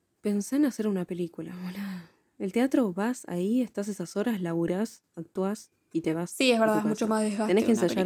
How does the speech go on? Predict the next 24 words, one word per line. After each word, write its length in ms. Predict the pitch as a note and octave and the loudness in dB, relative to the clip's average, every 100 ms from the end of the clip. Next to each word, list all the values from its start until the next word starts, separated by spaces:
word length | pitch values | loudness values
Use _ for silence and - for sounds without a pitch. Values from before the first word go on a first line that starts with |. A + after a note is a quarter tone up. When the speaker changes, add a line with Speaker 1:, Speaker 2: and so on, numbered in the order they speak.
| F#3+ | 2
Speaker 2:
película. 40 | |
Speaker 1:
montón, 400 | E3+ E3 E3 D3+ - | 2 0 -2 -2 -2
obvio, 420 | E3 D#3 D3 D#3+ - | 0 0 -2 -6 -4
es 180 | F3+ | -2
un 120 | F3 D#3+ | 0 -2
desgaste. 500 | D#3+ D#3+ - - - _ _ _ _ _ | -2 -6 -8 -12 -14 _ _ _ _ _
Pero 260 | - E3+ E3+ | -4 -2 -2
un 180 | - B3 | 0 2
rodaje 720 | C4 F#3+ F3+ A3 - G3+ E3+ D3+ _ _ _ _ | 2 2 -2 -4 -4 -4 -4 -8 _ _ _ _
que 100 | E3+ | -4
te 100 | F#3 | -2
hacen 220 | A3 G3+ | 2 2
viajar, 680 | D#3+ D#3+ F3 G3 G3+ E3+ D#3 | 2 0 0 2 2 0 -2
que 240 | D#3 D3 - | -4 -4 -8
es... 200 | - - _ _ - _ _ _ | -16 -20 _ _ -20 _ _ _
te 100 | F3+ | -6
la 100 | E3+ | -4
Speaker 2:
Sí. 60 | - | -2
Speaker 1:
regalo. 400 | - E3 D#3 - _ _ _ _ _ _ _ _ _ _ | -2 -4 -6 -10 _ _ _ _ _ _ _ _ _ _
Te 120 | E3 | -8
la 100 | C#3 | -6
regalo. 300 | C#3 - - | -6 -6 -6
Speaker 2:
Sí, 240 | - A3+ | -4 -2
sí. 340 | G3+ G#3+ G#3 | -2 -4 -6